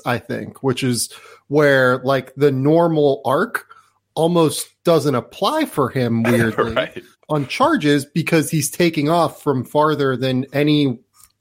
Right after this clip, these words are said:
Speaker 1: person I think I've ever seen in the N B A. Um, it was funny, like, I, so I've been doing this N B A tip-off show through
Speaker 2: Yeah.
Speaker 1: Tab, the betting company over here in Australia, with Chris Anstey.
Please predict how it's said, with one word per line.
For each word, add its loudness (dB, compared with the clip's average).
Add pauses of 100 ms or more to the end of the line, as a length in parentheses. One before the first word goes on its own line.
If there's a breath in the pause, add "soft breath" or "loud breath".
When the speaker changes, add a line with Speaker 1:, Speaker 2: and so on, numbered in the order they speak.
(140)
Speaker 1:
person -2
I -2
think 0
I've 0
ever 0
seen 2
in 4
the 2
N 0
B 0
A. -2 (480 loud breath)
Um, 0 (1200)
it 0
was -2
funny, 2
like, 2
I, 0 (120)
so 2
I've 0
been -4
doing 4
this 0
N 0
B 2
A 4
tip-off 0
show 2 (120)
through 2
Speaker 2:
Yeah. -8
Speaker 1:
Tab, 0
the 0
betting 0
company -4
over -4
here 0
in -4
Australia, 0
with -6
Chris -2
Anstey. -6